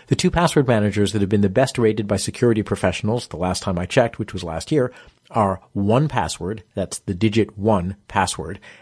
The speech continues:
and LastPass. Personally, I use one password. It runs on every platform, Windows, Mac O S, iOS, and Android.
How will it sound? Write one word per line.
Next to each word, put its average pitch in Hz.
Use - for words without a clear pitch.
and 107
LastPass. 104
Personally, 151
I 117
use 110
one 113
password. 104
It 131
runs 110
on 107
every 143
platform, 104
Windows, 107
Mac 95
O 101
S, 98
iOS, 101
and 110
Android. 90